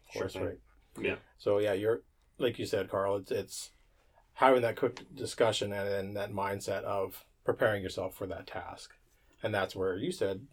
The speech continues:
Speaker 1: Ash, was that drilling and repetition of knowing all the functions.
Speaker 2: Yeah.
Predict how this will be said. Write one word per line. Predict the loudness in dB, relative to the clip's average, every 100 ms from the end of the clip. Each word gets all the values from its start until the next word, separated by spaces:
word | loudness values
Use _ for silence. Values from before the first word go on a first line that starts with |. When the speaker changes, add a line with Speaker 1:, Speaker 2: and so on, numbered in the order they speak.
| -6
Speaker 1:
Ash, | -4 -4
was | -6 -2
that | -2 -4 _ _ _ -20 -20 _ -18 -14 -10
drilling | -2 6 8 8 4
and | 0
repetition | -2 0 2 2 2
of | -6 -6
knowing | -2 0 0 -2 -6 -8 _ _ _ _
all | 0 0
the |
functions. | 0 -6 -6 -14 -18 -20 _
Speaker 2:
Yeah. | -16